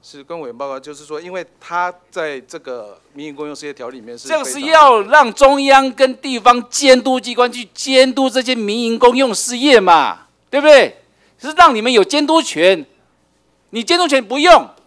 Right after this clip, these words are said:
Speaker 2: 自我阉割，这是很严重的这个行政疏失啊！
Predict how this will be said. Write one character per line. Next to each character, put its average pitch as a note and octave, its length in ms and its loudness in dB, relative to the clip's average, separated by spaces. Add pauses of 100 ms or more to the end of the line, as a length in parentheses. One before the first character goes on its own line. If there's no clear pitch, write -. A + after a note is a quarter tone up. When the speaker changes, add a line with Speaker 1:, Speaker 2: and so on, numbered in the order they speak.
(1400)
Speaker 2:
自 F#4 160 -6
我 A#3 160 2
阉 D4 220 -4
割， D4 320 2 (2250)
这 G#3+ 160 -12
是 F#3+ 140 -14
很 C3 260 -14
严 C#3+ 220 -8
重 E3 200 0
的 D#3 120 -10
这 C3+ 140 -14
个 D#3 60 -18
行 C3+ 220 -20
政 D3+ 100 -14
疏 B2 200 -20
失 G#2+ 240 -20
啊！ E2 120 -18